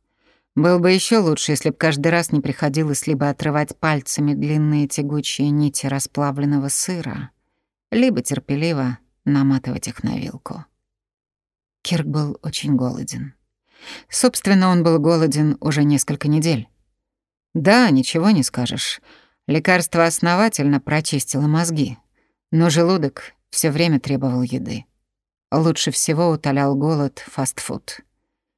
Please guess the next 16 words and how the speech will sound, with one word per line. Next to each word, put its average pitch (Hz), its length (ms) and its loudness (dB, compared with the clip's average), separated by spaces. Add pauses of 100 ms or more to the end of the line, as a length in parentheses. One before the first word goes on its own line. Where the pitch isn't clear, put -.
(300)
Он 156 180 4
ел 127 260 2
быстро 180 720 -2 (180)
и 151 140 -2
жадно. - 640 -6 (1120)
Определённо, 165 960 2 (220)
этот 143 240 -2
городок — 147 680 0 (520)
настоящий 214 760 2
рай 185 560 2
для 147 180 0
человека, 156 600 -2
который 139 320 -2
не 143 120 2
хочет 151 380 -6
жить 147 340 -4